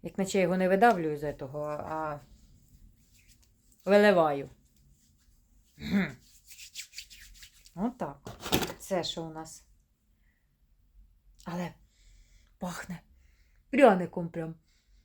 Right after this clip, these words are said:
Ой. Це що таке? Дев'яносто сім відсотків натурального походження.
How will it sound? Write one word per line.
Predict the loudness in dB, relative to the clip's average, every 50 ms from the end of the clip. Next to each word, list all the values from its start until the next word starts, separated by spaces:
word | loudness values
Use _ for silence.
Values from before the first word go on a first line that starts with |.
| _ _ _ _ _ _ _ _
Ой. | -2 0 0 -2 -4 -12 -16 -20 -20 -20 -20 -20 -20 -20 -20 -20 -20 -20 _ _ -20 _ -20 -20 -20 -20 -20 -20 -20 _ _ _ _ -20 -20 _ -20 _ _ _ _ _ -20 -20 -20 _
Це | -14 -12
що | -10 -10 -12
таке? | -12 -14 -16 -14 -16 -18 -18 -20 _ -20 -20 -20 _ _ _ -20 _ _ -20 -20 _ _ _ _ _ -20 -20 -20 -20 -20 -20 -20 -20 -20 -20 -20 -20 -20 -20 -20 -20 -20 -20 -20 -20 _ _ _ _ _ _ _ _ _ _ _ -8
Дев'яносто | 0 2 4 4 4 4 4 0 -2
сім | -2 0 0 4 4
відсотків | 4 2 4 2 2 2 2 -2 -8 -8 -8 -8 -14 -20 -20 _ _
натурального | -10 -10 -6 -4 0 0 0 0 -2 -4 -6 -8 -8
походження. | -10 -12 -12 -12 -14 -14 -14 -16 -16 -14 -14 -14 -16 -18 -20